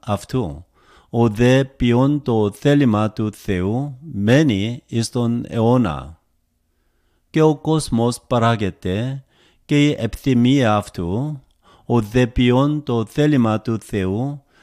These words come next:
μένει εις τον αιώνα. Eighteen. Παιδεία, εσχάτη ώρα εστίν, και καθώς ακούσατε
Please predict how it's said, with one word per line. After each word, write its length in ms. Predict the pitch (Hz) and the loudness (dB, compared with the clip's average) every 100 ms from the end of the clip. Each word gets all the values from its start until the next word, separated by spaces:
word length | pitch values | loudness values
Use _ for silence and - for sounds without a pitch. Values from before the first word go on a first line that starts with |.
| _ | _
μένει 480 | - 107 139 151 113 | 0 4 4 4 2
εις 260 | 113 110 - | 0 -4 -4
τον 360 | 123 123 123 | 0 0 0
αιώνα. 680 | - 120 123 131 90 71 69 - _ _ _ _ _ _ _ _ _ _ 156 | -2 0 2 2 0 -6 -12 -20 _ _ _ _ _ _ _ _ _ _ -6
Eighteen. 480 | 110 101 - 90 73 - _ _ _ _ _ | -4 -4 -8 -10 -10 -16 _ _ _ _ _
Παιδεία, 840 | - 113 101 120 95 92 120 139 - _ | -2 0 0 0 2 0 -4 -8 -14 _
εσχάτη 640 | 104 107 135 127 127 123 113 | -8 -4 0 0 0 -2 0
ώρα 520 | 120 143 127 110 104 | 0 2 2 0 -2
εστίν, 640 | 104 - 85 92 131 143 - _ _ _ _ - | -6 -6 -6 -6 -6 -10 -16 _ _ _ _ -6
και 140 | 135 | -4
καθώς 720 | - 131 - 139 151 143 - - | -2 -2 0 0 0 -2 -10 -10
ακούσατε 920 | 120 143 135 117 98 - 120 135 147 | -4 -2 -2 -2 -4 -4 -4 -4 -8